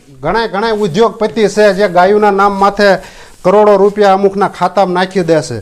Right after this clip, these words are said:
તો ઈ શેઠિયાને પણ એક આ મારી ચેનલ દ્વારા કહું છું કે તમે પૈસા એના ખાતામાં નાખો,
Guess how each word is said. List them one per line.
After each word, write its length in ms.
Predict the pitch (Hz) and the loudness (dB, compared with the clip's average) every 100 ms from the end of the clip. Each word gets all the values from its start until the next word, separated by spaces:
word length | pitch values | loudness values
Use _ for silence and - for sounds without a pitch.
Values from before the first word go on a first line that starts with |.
| - - - - - - | -14 -20 -20 -20 -10 0
તો 160 | 208 | 2
ઈ 160 | 208 233 | 2 0
શેઠિયાને 580 | - 226 - 247 233 220 | 2 0 2 0 2 2
પણ 220 | 226 220 | 2 2
એક 160 | 214 180 160 - | 2 0 -10 -4
આ 80 | 175 | 0
મારી 240 | 180 208 | 2 0
ચેનલ 320 | 196 196 208 196 | 2 0 2 0
દ્વારા 340 | 190 202 196 | 2 2 2
કહું 240 | 190 196 | 2 0
છું 240 | 196 202 - | 0 -4 -2
કે 80 | 185 | -2
તમે 160 | 202 | 0
પૈસા 360 | 196 190 196 196 | 0 0 2 2
એના 220 | 190 196 | 2 2
ખાતામાં 460 | 180 175 190 185 160 | -2 -2 -2 -2 0
નાખો, 440 | 175 180 139 104 | 0 -2 -6 -8